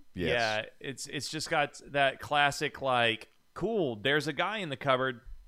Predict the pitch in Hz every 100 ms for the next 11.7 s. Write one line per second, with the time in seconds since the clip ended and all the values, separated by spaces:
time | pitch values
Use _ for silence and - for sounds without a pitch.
0 | - - 117 110 123 - 143 147 156 147
1 | 175 175 143 123 120 - _ _ _ _
2 | _ - 135 123 123 120 120 117 113 135
3 | 123 113 - _ _ _ _ _ 131 123
4 | 123 120 123 139 139 139 120 113 113 107
5 | - 165 160 - - 165 131 127 131 120
6 | - _ _ _ _ _ _ _ _ _
7 | - 143 - 185 165 185 214 220 208 170
8 | 160 147 131 113 104 92 101 _ _ _
9 | _ _ _ _ _ _ _ _ _ _
10 | _ - 135 170 147 131 170 175 170 160
11 | 139 139 127 123 120 117 110